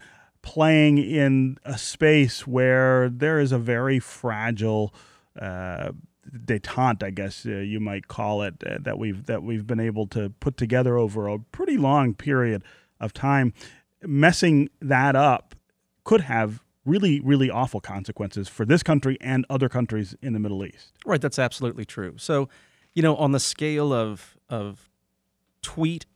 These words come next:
Speaker 2: as distraction, uh, I think what the president did late Sunday night is, is in a, a different kind of category. You know, some of the things that he tweets out are obviously intended to change the conversation in ways that,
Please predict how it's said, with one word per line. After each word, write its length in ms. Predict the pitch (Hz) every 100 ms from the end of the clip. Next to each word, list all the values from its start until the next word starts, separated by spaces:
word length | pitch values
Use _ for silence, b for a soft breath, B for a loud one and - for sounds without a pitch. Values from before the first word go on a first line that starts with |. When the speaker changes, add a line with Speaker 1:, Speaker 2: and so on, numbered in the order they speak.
| -
Speaker 2:
as 400 | 131 120 117 101
distraction, 840 | 110 - - 104 107 - 98 87 - _ _ _ -
uh, 220 | 110 104
I 140 | 139
think 300 | 120 143 127 - 143 _ _ _ _ _ _ _ -
what 380 | 151 131 131 120
the 200 | - 131
president 720 | 110 - - 151 139 135 120 -
did 180 | 107
late 300 | 101 104 107 _
Sunday 380 | - - 107 101
night 280 | 95 95 95
is, 200 | 95 -
is 260 | 123 101
in 80 | 107
a, 80 | 101 98 _ -
a 100 | 123
different 520 | 101 - 123 127 -
kind 220 | - 104
of 80 | 101
category. 640 | - 101 104 95 90 104 b b b b b b
You 60 | 147
know, 80 | 131
some 280 | - 233
of 80 | 254
the 80 | 151
things 300 | - 127 123
that 100 | 117
he 80 | 120
tweets 340 | - 117 -
out 140 | 113 107
are 160 | 104
obviously 460 | 98 98 107 113 104
intended 420 | 101 101 101 104
to 60 | 95
change 380 | - 104 104
the 40 | 104
conversation 640 | 104 95 92 98 92 -
in 100 | 92
ways 400 | 95 92 95 92
that, 260 | - 92